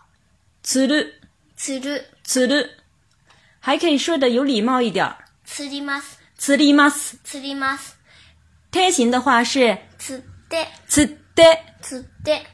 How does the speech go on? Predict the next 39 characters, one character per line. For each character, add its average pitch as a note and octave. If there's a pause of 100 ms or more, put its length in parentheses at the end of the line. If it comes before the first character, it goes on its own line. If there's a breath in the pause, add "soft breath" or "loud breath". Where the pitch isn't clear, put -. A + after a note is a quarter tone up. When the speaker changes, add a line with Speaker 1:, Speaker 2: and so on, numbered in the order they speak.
(340 soft breath)
Speaker 1:
如 C4+
果 C#4
是 C#4
不 C4
钓 F4+
鱼 C#4+
的 D4+
话， D#4+
不 B3+
钓 F#4
的 E4
话 D#4
呢， C#4+
是 C#4+ (220)
Speaker 2:
釣 -
ら C#4
な D4
い。 - (120)
Speaker 1:
釣 C#4
ら D4
な D4
い。 E3
Speaker 2:
釣 C4+
ら C4+
な D4
い。 - (140)
Speaker 1:
釣 C#4+
ら E4
な E4
い， A3+
也 A#3+
就 C#4
是 D4
<laughs> -
釣 D4+
り D4+
ま D#4
せ D4+
ん -